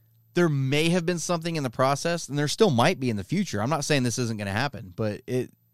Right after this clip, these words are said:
you know, it, I think right now, I think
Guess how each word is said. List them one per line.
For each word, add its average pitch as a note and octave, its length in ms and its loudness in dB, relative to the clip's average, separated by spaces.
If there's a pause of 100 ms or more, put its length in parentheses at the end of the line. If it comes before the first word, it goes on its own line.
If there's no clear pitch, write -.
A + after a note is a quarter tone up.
(120)
you C3+ 120 0
know, A2+ 220 0
it, B2 180 0 (180)
I B2 100 -8
think E3 380 -4
right B2 280 0
now, C3 260 -2
I G#2 140 -2
think B2 280 -6